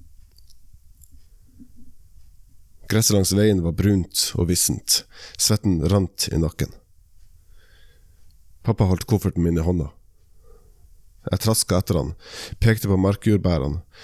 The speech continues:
plukket et strå som jeg gikk med mellom tennene. Pappa så stort sett ned i asfalten. Jeg sa at jeg hadde savnet han. Han sa han hadde savnet meg også. Jeg slapp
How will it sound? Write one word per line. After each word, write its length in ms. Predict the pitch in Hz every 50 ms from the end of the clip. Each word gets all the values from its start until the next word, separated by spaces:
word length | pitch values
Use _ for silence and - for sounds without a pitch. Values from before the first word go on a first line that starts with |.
| - - - -
plukket 300 | - 117 110 - 107 92
et 60 | - -
strå 260 | - - 123 117 101
som 160 | 87 - 85 85
jeg 140 | 87 90 90
gikk 160 | - - 92
med 160 | 85 80 80
mellom 260 | 85 87 87 87 76 -
tennene. 320 | - 95 87 85 - - - - - - - _ - - _ - - - - - - - - - - - - - - - - - - - - - - - - - - - - - - - - - -
Pappa 320 | - 92 87 - - 87 80
så 280 | - - - 98 90 87
stort 420 | 80 - - 98 92 87 - _ -
sett 280 | - 82 80 - - -
ned 180 | 92 87 85
i 40 | 76 65
asfalten. 460 | 85 - - 82 78 - - - - - - - - - - - - - - - - - - - - - - - - - - - - - - - - - - - - - - _ - -
Jeg 120 | - 95 -
sa 140 | - 113 107
at 80 | - 101
jeg 60 | 92
hadde 140 | 92 90 -
savnet 340 | - 95 101 113 107 78 -
han. 100 | - - - - - - - - - - - - - - - - - -
Han 140 | 87 90 85
sa 160 | - 90 87 82 80
han 120 | 82 85 87
hadde 120 | 87 -
savnet 280 | - 90 87 85 82 80
meg 100 | 78 78
også. 240 | 85 92 87 - - _ _ _ _ _ _ - - - _ - - - - - - - _ - _ - - _ - - - - _ _ - - - - - - - - - - - - - _ _ - _ - - - -
Jeg 160 | - - 92 -
slapp 140 | 107 -